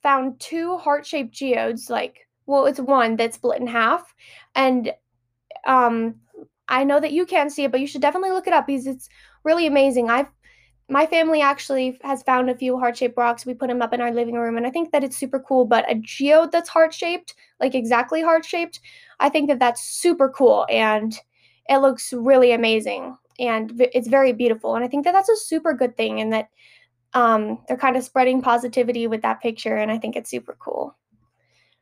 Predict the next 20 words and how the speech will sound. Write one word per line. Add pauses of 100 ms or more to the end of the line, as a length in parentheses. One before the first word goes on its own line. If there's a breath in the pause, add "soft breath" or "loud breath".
(240)
Um, (400)
ano-, (120)
another
good
thing
is (100)
after
years
of
isolation,
most
Americans
still
aren't
tired
of
their
homes
and
plan